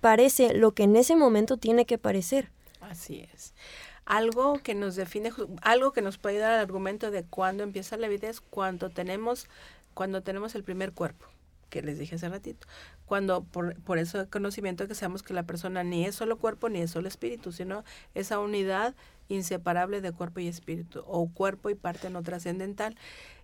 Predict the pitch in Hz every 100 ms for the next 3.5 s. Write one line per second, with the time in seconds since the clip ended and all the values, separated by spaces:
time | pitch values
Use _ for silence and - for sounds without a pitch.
0 | - - 285 294 285 269 262 - 202 185
1 | - 202 208 202 - _ _ _ - _
2 | - - 247 247 254 - 226 226 233 254
3 | - 254 233 208 269